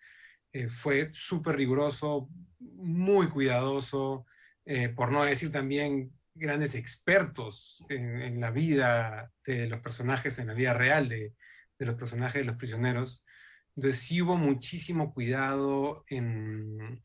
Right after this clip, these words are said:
en, al pensar en los eventos más importantes de sus vidas, empezar en el contexto chileno. Creo que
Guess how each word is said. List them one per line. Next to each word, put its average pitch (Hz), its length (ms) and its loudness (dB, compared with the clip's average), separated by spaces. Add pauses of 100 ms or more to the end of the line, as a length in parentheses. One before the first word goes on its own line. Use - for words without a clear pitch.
(100)
en, 127 640 -2
al 131 160 -4
pensar 160 400 2
en 156 80 4
los 127 160 2
eventos 135 880 -2 (360)
más 143 240 -6
importantes 131 1000 -4
de 123 120 -8
sus 117 220 -8
vidas, 143 800 0 (260)
empezar 127 300 2
en 139 60 4
el 127 120 0
contexto 117 1160 -4 (340)
chileno. 135 840 0 (480)
Creo 131 400 0
que 120 880 -4